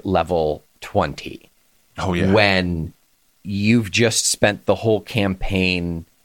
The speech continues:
Speaker 1: dealing with two beholders and a whole colony of illithids,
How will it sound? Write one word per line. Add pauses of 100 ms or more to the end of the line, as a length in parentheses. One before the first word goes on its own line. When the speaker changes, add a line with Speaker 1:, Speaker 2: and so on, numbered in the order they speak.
(440)
Speaker 1:
dealing
with (1300)
two
beholders
and
a
whole
colony
of
illithids,